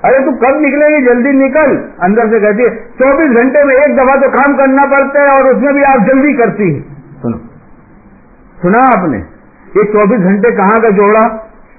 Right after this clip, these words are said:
کہاں سے سو-، کیا ہوا؟ کبھی ماں نے تو زور سے نہیں کہا ہوگا شوہر سے، شوہر نے کبھی نہیں کہا ہوگا بیوی سے۔ یہ جو اس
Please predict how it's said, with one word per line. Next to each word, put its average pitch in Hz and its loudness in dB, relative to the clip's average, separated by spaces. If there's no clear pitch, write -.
کہاں 190 0
سے 240 2
سو-، - -6
کیا 233 2
ہوا؟ 220 2
کبھی 202 0
ماں 196 2
نے 240 2
تو 226 2
زور 214 2
سے 220 2
نہیں 226 0
کہا 220 0
ہوگا 220 2
شوہر 208 2
سے، 214 2
شوہر 196 2
نے 233 0
کبھی 226 0
نہیں 226 0
کہا 226 2
ہوگا 220 2
بیوی 214 0
سے۔ 208 0
یہ 254 0
جو 180 0
اس 196 -4